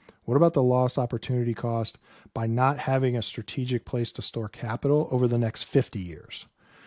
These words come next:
Right? People are, get so focused on these first few years, but I've run the numbers. I, I can prove it. You will do way, way better by focusing on capitalizing first, then investing. And over,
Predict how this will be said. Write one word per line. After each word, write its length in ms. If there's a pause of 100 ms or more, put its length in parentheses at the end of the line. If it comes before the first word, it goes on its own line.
(260)
Right? 180
People 320
are, 220
get 180
so 240
focused 560
on 160
these 160
first 320
few 220
years, 540 (360)
but 120
I've 180
run 180
the 60
numbers. 420
I, 160
I 100
can 160
prove 340
it. 180 (720)
You 260
will 140
do 380
way, 400
way 260
better 480 (180)
by 180
focusing 560
on 240 (160)
capitalizing 840
first, 640 (260)
then 380
investing. 720 (360)
And 120
over, 420